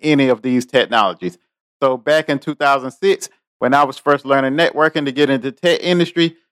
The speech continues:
it wasn't a whole bunch of resources available. So everything was more straightforward back then because if you had to learn the fundamentals first. So if you wanted to learn networking, you usually ended up in the networking academy. If you wanted to learn Network Plus route or the Security Plus route,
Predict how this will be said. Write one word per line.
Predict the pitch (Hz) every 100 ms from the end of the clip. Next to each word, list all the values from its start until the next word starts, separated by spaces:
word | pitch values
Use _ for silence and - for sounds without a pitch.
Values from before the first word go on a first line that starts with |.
| _ -
it | 135
wasn't | 165 180 160
a |
whole | 147 156
bunch | 131 143
of | 139
resources | 143 147 135 123 120
available. | 117 127 117 90 92 _ _ _ _ -
So |
everything | 135 185 180 180
was | 160 139
more | 151 147
straightforward | - 143 117 160 170 156
back | 160 156
then | 165 165 160 131
because | - - 143 139 135 _ -
if | 123
you | 131 151
had | 143 123
to |
learn | 127 143 131
the |
fundamentals | 123 139 139 131 131 127 117
first. | 131 110 104
So | - 120
if | 117
you | 139
wanted | 147 143 123
to | 139
learn | 131 127 139
networking, | 160 123 147 147 151 143 _ _ -
you | 135
usually | 143 147 139 139 117
ended | 135 131
up | 127 -
in | 123
the | 123
networking | 127 104 120 117 120
academy. | 113 143 120 98 90 85 _ _ -
If | 104
you | 123
wanted | 135 143 135
to | -
learn | 135 131 127
Network | 139 - 135 - -
Plus | 156 156 151
route | 156 151 -
or | 127 120
the | 117
Security | 117 - 160 160 147
Plus | 165 147 143
route, | 147 143